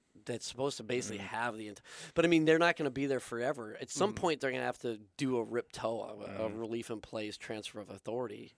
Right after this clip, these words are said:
Speaker 1: even with another M L R.
Speaker 3: Mm-hmm.
Speaker 1: I don't, I don't know how you do that. Um, it's like I said, even
Speaker 3: Mm-hmm.
Speaker 1: something as simple as getting mail,
Speaker 2: Mm-hmm.
Speaker 1: 'cause as soon as you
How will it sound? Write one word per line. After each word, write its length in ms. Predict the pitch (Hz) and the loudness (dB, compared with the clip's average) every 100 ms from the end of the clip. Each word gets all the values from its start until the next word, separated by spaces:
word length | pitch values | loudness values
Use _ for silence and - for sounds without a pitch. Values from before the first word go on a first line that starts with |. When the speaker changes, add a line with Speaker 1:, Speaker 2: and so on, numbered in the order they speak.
| _ | _
Speaker 1:
even 180 | 127 123 | -2 -2
with 160 | 110 113 | -2 -4
another 320 | 110 110 104 | -2 -2 -4
M 200 | 110 104 | -4 -6
L 160 | 104 104 | -8 -4
R. 380 | 107 131 107 117 | 0 0 -2 -8
Speaker 3:
Mm-hmm. 300 | 131 120 113 110 _ _ _ _ _ _ _ _ _ _ - _ | -10 -10 -12 -14 _ _ _ _ _ _ _ _ _ _ -20 _
Speaker 1:
I 100 | 101 | -6
don't, 160 | 113 - | -4 -4
I 60 | 117 | -4
don't 140 | 110 | -4
know 80 | 107 | -6
how 280 | 98 110 110 | -8 -8 -6
you 160 | 110 101 | -6 -8
do 180 | 110 | -6
that. 460 | 107 117 135 117 120 _ _ _ _ | -2 0 0 0 -4 _ _ _ _
Um, 460 | 120 117 110 107 104 - | -2 -2 0 -4 -6 -8
it's 200 | 117 - | -8 -4
like 140 | 131 | -4
I 20 | 131 | -4
said, 260 | 165 123 - | -4 -6 -8
even 180 | 147 160 | -4 -4
Speaker 3:
Mm-hmm. 80 | 127 | -2
Speaker 1:
something 220 | 151 135 | -4 -4
as 80 | 131 | -6
simple 280 | 139 123 117 | -6 -8 -8
as 60 | |
getting 300 | 110 113 107 | -6 -6 -6
mail, 500 | 107 123 123 104 110 _ _ - | -6 -4 -4 -6 -10 _ _ -16
Speaker 2:
Mm-hmm. 200 | 95 92 | -14 -10
Speaker 1:
'cause 120 | 120 | -8
as 80 | 123 | -4
soon 180 | 175 170 | -2 0
as 140 | 139 | -2
you 260 | 151 143 | -4 -4